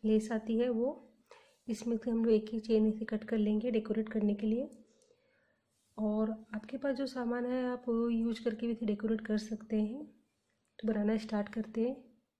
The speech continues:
हम जितना बड़ा पिंजरा बनाना चाहते हैं, उसके हिसाब से हम एक गोल shape cut कर लेंगे। इसी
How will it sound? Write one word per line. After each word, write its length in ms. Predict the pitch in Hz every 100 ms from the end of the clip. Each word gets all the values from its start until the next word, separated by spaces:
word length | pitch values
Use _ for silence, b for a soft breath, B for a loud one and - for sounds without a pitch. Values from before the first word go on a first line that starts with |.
| _ _ 254
हम 180 | 262 277
जितना 260 | 240 233 254
बड़ा 120 | 262
पिंजरा 300 | 254 233 233
बनाना 300 | 233 214 208 226
चाहते 300 | 214 - 208
हैं, 200 | 226 262
उसके 280 | 220 - 233
हिसाब 240 | - 202
से 160 | - 233
हम 140 | 220
एक 120 | 226
गोल 180 | 214 208 202
shape 220 | 226 214
cut 140 | 202 -
कर 140 | 202
लेंगे। 380 | 196 196 208 247 - _ _ _ _ _ _ _ _ _ _ _ _ _ _ _ _ _ _ _ -
इसी 280 | 214 -